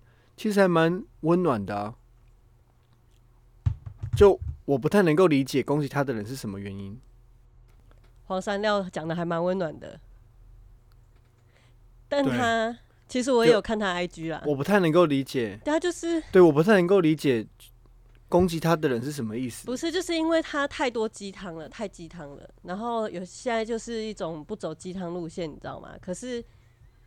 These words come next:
Speaker 2: 我得说
Speaker 1: 一定要厌世才会受欢迎，是不是？一定要负面才会？
Speaker 2: 但没有哦，你去看皮特树啊、黄山料啊、饺子啊，这些在讲，在很暖，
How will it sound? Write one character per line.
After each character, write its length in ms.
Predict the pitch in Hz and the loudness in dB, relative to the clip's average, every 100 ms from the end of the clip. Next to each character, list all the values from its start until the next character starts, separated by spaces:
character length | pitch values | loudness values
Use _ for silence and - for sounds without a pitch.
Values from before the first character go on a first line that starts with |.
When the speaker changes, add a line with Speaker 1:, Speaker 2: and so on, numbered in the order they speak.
| - - - - - - - - - - - - - - | -20 -18 -18 -18 -12 -12 -12 -18 -20 -20 -20 -20 -20 -4
Speaker 2:
我 160 | 233 | -2
得 240 | - 240 185 | 2 2 2
说 480 | - 226 202 196 208 | 2 2 4 2 2
Speaker 1:
一 80 | 175 | 6
定 100 | 208 | 10
要 140 | 208 | 10
厌 220 | 214 190 | 10 8
世 200 | 170 185 | 6 0
才 140 | - 143 | 2 4
会 120 | 151 | 4
受 240 | - 156 | 4 2
欢 240 | 127 127 131 | 2 0 0
迎， 180 | 110 104 | -4 -8
是 120 | 117 | -12
不 80 | 104 | -12
是？ 180 | - | -12
一 120 | 113 131 | -10 -6
定 100 | 151 | -2
要 240 | 156 131 | 0 0
负 440 | 120 - - 160 | -6 -20 -4 -2
面 220 | 135 135 117 | 0 -2 -4
才 140 | 107 | -4
会？ 40 | 104 | 2
Speaker 2:
但 140 | 320 | 4
没 260 | 269 220 240 | 4 4 4
有 140 | 226 | 4
哦， 200 | 180 175 | 2 0
你 120 | 180 | -2
去 140 | 180 262 | -2 -4
看 260 | - 247 | -2 -2
皮 200 | - 226 | -2 -4
特 200 | 233 220 | 0 0
树 200 | 214 233 | 0 2
啊、 160 | 196 185 | 2 2
黄 220 | 185 180 | 0 -2
山 260 | 202 190 202 | 0 0 0
料 160 | 196 | 0
啊、 200 | 170 160 - | -2 -6 -8
饺 200 | 160 156 | -10 -8
子 140 | - | -6
啊， 140 | 165 | -6
这 160 | 170 226 | -4 -4
些 200 | 262 233 | 0 2
在 180 | 240 233 | 2 0
讲， 320 | 190 160 143 - | 0 -4 -6 -2
在 140 | 233 | 0
很 200 | 208 180 | 2 2
暖， 200 | 190 | 2